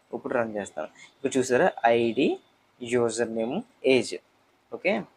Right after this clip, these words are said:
ఆ, ఇక్కడ ఏముంది ఐడీ, యూజర్ నేమ్, ఏజ్. So, ఎంప్లాయీ వచ్చింది.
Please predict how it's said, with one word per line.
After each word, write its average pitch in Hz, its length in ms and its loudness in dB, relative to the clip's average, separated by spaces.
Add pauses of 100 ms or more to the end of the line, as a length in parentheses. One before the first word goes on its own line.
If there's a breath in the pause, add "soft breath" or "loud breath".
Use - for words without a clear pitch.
(280 soft breath)
ఆ, 123 80 4
ఇక్కడ 127 340 0
ఏముంది 127 420 2
ఐడీ, 123 440 0 (140)
యూజర్ 117 360 -4
నేమ్, 170 180 -6 (200)
ఏజ్. 110 300 0 (460 soft breath)
So, 180 160 4 (100)
ఎంప్లాయీ 120 520 2
వచ్చింది. 120 340 -2